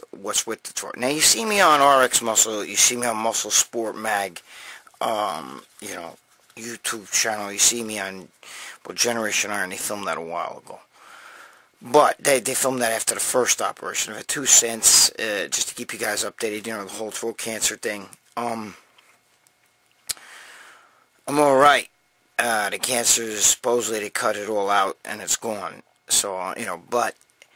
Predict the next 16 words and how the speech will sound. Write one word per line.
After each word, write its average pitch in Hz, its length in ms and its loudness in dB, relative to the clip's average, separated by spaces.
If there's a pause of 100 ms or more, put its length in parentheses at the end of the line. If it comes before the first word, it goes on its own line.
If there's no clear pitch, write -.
(340)
because 139 420 2
I 135 100 4
had 123 240 0
three 131 440 -2
surgeries 107 1000 2
within, 120 380 -2
like, 110 140 -6
five 117 500 0
weeks 113 360 2
period, 104 580 -4 (520)
time 117 300 -2
period, - 400 -12 (600)
my 127 140 0
throat 147 440 0
doesn't 127 400 2
operate 107 680 -4